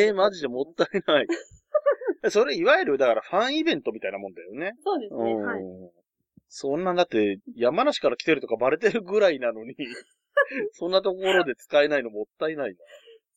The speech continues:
Speaker 2: そうなんですよ。すごい後悔してますね、
Speaker 1: うん。
Speaker 2: それに関して。
Speaker 1: なるほどね。まあでも、またこれからもね、
Speaker 2: うん。
Speaker 1: 全然機会はあるだろうから。
Speaker 2: そうなんです。
Speaker 1: うん。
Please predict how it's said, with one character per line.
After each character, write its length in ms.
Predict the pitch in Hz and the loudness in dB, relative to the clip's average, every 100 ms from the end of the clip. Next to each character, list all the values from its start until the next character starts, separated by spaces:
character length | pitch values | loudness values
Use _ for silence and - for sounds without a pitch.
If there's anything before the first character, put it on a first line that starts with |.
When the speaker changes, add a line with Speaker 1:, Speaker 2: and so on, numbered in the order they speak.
| - - _ | -20 -20 _
Speaker 2:
そ 180 | _ 359 | _ -2
う 40 | 311 | 0
な 100 | 247 | -2
ん 40 | |
で 100 | 233 | -6
す 80 | 226 | -12
よ。 40 | |
す 140 | - 285 | -4 0
ご 160 | 415 | 0
い 60 | 370 | -2
後 280 | - 285 247 | 0 0 0
悔 300 | 214 196 190 | -4 -6 -10
し 160 | _ | _
て 80 | 202 | -16
ま 100 | 185 | -14
す 60 | 208 | -14
ね、 220 | 196 185 | -8 -8
Speaker 1:
う 60 | |
ん。 40 | 180 | -6
Speaker 2:
そ 80 | 175 | -10
れ 100 | 180 | -10
に 160 | 349 190 - | -12 -16 -14
関 220 | 202 180 | -12 -12
し 80 | - | -6
て。 80 | - | -4
Speaker 1:
な 60 | |
る 60 | - | 0
ほ 520 | - - - - - | -2 -2 -14 -16 -16
ど 0 | |
ね。 80 | - _ _ - | -18 _ _ 0
ま 100 | 277 | 2
あ 40 | |
で 120 | 285 | 2
も、 120 | 226 | -4
ま 140 | 131 147 | 0 2
た 240 | 156 156 156 147 | 6 6 4 0
こ 100 | 277 | -4
れ 80 | 160 | -4
か 140 | 156 143 | 0 0
ら 60 | |
も 100 | 107 | 0
ね、 100 | 127 | -6
Speaker 2:
う 40 | 120 | -6
ん。 40 | |
Speaker 1:
全 140 | 110 113 | -8 -10
然 140 | 110 107 | -10 -12
機 80 | - | -2
会 180 | 120 | 0
は 140 | 107 104 | 2 -2
あ 40 | |
る 60 | 101 | -4
だ 80 | 95 | -10
ろ 60 | |
う 0 | |
か 220 | - - | -16 -16
ら。 40 | - | -2
Speaker 2:
そ 140 | 359 | 0
う 40 | 269 | 0
な 120 | 214 | -2
ん 80 | 196 | -14
で 80 | |
す。 100 | 190 _ _ _ _ - | -18 _ _ _ _ -14
Speaker 1:
う 40 | |
ん。 340 | 104 98 95 | -10 -10 -10